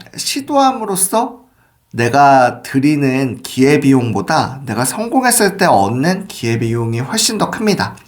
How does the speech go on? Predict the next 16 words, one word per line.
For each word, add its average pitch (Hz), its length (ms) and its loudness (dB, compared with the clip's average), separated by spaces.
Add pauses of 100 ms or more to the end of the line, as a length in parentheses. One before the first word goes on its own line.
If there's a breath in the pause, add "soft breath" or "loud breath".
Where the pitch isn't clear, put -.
(640 loud breath)
내가 147 100 2
시도할 262 400 2
때는 190 240 0
사실 180 560 2
이력서 170 560 2
쓰고 185 540 0 (260 loud breath)
빨리 160 200 4
면접이 147 420 2
잡히면 139 760 0
면접 131 560 0
보시고 135 800 2 (220 loud breath)
합격하면 240 540 0
그 160 140 0
결과를 175 500 0
취하시면 196 540 0
되잖아요. 87 540 -6